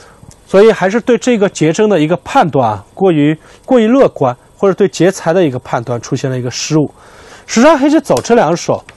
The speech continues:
被白棋这个角，这根本不能称之为比例。其实黑棋走这两手价值，我觉得跟这个拆二的价值，就当初黑棋有模样的时候，白棋拆的价值啊，输大输小难以判断。但这里是白棋简直是发了一笔横财。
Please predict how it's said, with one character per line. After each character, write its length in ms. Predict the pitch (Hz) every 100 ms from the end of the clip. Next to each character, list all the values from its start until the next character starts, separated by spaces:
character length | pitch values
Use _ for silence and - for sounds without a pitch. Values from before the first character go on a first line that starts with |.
| _
被 120 | 214
白 160 | 180 202
棋 120 | 208
这 160 | 277 269
个 100 | 160
角， 220 | - 101
这 180 | - 202
根 200 | - 233
本 100 | 151 -
不 80 | 196
能 120 | 185
称 180 | - 180
之 100 | 190
为 100 | 190 -
比 160 | 110 92
例。 200 | 165 - - - - - -
其 160 | -
实 60 | 294
黑 180 | - 339
棋 120 | 339
走 220 | - 120
这 140 | -
两 140 | 262 208
手 140 | 190
价 240 | 147 202 165
值， 120 | 147
我 80 | 117
觉 80 |
得 40 | 156
跟 120 | 208
这 120 | 202
个 100 | 202
拆 200 | 156 -
二 140 | 208 220
的 60 |
价 220 | 151 160 120
值， 120 | 113
就 140 | - 131
当 220 | - 185
初 120 | 190
黑 120 | 196
棋 160 | 185 180
有 120 | 131
模 300 | 110 113 123
样 180 | 202 226
的 80 | 117
时 220 | - -
候， 180 | 117 113 - - - _
白 120 | -
棋 140 | - 170
拆 240 | - 202
的 80 | 190
价 240 | - 160
值 180 | - 123
啊， 120 | 117 - - - -
输 280 | - - 240
大 140 | 233
输 180 | 185 214
小 180 | - 147
难 200 | 120 147
以 60 | 180
判 260 | - 147 120
断。 180 | 117 - - - _
但 160 | 262 247
这 220 | - 370
里 180 | 320 170
是 60 | 123
白 200 | 123 147
棋 140 | -
简 180 | 135 110
直 100 | 131
是 120 | 151
发 200 | 170 180
了 60 | 180
一 40 |
笔 120 | 147
横 300 | 113 - 127
财。 220 | 170 -